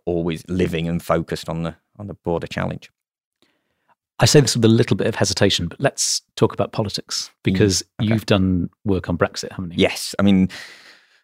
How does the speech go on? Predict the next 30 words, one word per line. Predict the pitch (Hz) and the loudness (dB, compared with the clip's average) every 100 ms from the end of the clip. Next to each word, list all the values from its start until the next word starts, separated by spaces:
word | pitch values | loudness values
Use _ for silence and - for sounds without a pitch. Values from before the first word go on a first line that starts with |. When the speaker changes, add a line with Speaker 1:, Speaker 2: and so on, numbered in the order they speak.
| _ | _
Speaker 1:
as | - 101 | 0 2
I | |
said, | 85 85 | 4 4
what | 95 101 | 4 6
I'm | 117 110 95 90 - - | 6 6 6 2 -2 -8
really | 95 98 90 90 | 2 4 4 0
keen | - 87 | 0 -2
to | 80 | -2
do | - 107 80 - - - | 2 4 4 2 -4 -4
is | 76 | -4
show | - 87 90 90 | 0 2 2 2
that | 85 - 87 | -2 -4 -10
economics | - 92 87 - - | -6 -2 -2 -4 -4
has | 87 | -4
this | 80 - | -6 -4
relevance, | 82 73 69 - - | -2 -2 -6 -14 -12
that, | - _ | -12 _
that | 92 - | -6 -2
what | - - | -4 -2
we | 85 | -6
can | - 85 | -6 2
do | 95 90 | 4 4
with | 90 | 2
our | 87 | -2
new | 85 | -4
t-, | 71 - _ - | -8 -14 _ -12
methodologies | 85 82 82 98 98 92 92 87 | -10 -4 4 6 6 2 -2 -2
and | 78 | -6
our | 85 | -6
new | 85 85 | -4 -4